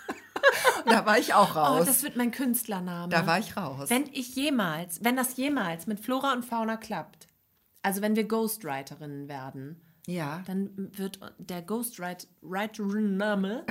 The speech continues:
Speaker 2: <laughs> wird Tom Motze.
Speaker 1: Du?
Speaker 2: Ja.
Speaker 1: Nee, du bist doch, du bist doch Flora.
Speaker 2: Ja, okay.
Speaker 1: <clears throat>
Speaker 2: Okay, komm. Oder
Speaker 1: Jetzt
Speaker 2: Louis Vuitton, ne? Hatten wir ja auch schon.
Speaker 1: Ja, wollte grad sagen, jetzt
Speaker 2: Okay,
Speaker 1: gibt's
Speaker 2: also
Speaker 1: ja
Speaker 2: ein
Speaker 1: zu
Speaker 2: bisschen,
Speaker 1: viele Namen, zu
Speaker 2: also,
Speaker 1: viele Namen.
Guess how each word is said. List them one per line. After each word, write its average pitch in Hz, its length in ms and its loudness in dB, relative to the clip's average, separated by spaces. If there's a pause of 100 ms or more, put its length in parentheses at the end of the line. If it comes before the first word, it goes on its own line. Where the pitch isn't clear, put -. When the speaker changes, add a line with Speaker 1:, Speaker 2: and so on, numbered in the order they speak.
(120)
Speaker 2:
<laughs> 269 200 -8
wird 214 680 0
Tom 208 260 0
Motze. 170 520 -6 (580)
Speaker 1:
Du? 294 320 -2 (460)
Speaker 2:
Ja. 262 180 -6 (160)
Speaker 1:
Nee, 226 120 0
du 208 60 -2
bist 220 220 -4
doch, 202 80 -4 (240)
du 262 140 -10
bist 277 180 -8
doch 240 100 -6
Flora. 156 640 -8 (200)
Speaker 2:
Ja, 180 440 -4
okay. - 380 -12 (420)
Speaker 1:
<clears throat> 196 840 -2
Speaker 2:
Okay, 117 340 -8
komm. - 300 -18
Oder 214 220 0
Speaker 1:
Jetzt 208 100 0
Speaker 2:
Louis 214 200 2
Vuitton, 156 480 -6
ne? 214 120 -6
Hatten 233 200 -6
wir 175 80 -6
ja - 160 -12
auch - 100 -16
schon. 139 180 -14
Speaker 1:
Ja, - 80 -14
wollte 175 140 -12
grad 120 140 -16
sagen, 131 240 -12
jetzt 135 60 -8
Speaker 2:
Okay, 190 200 -6
Speaker 1:
gibt's - 120 -2
Speaker 2:
also 202 160 2
Speaker 1:
ja - 60 -6 (300)
Speaker 2:
ein 220 100 0
Speaker 1:
zu 269 80 2
Speaker 2:
bisschen, 233 220 4
Speaker 1:
viele 214 140 6
Namen, 170 460 0
zu 196 60 2
Speaker 2:
also, 170 160 -2
Speaker 1:
viele 196 140 -2
Namen. 139 220 -6